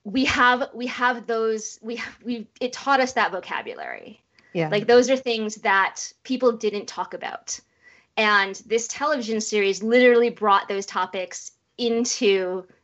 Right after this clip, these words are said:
Speaker 1: the family living room and said, "We are gonna talk about this. This is something that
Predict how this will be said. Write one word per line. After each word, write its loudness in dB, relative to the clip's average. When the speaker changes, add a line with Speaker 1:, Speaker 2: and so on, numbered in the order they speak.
Speaker 1:
the 0
family -2
living -6
room -8
and 2
said, 0
"We 4
are 4
gonna -2
talk -8
about -10
this. -12
This -8
is -8
something -6
that -2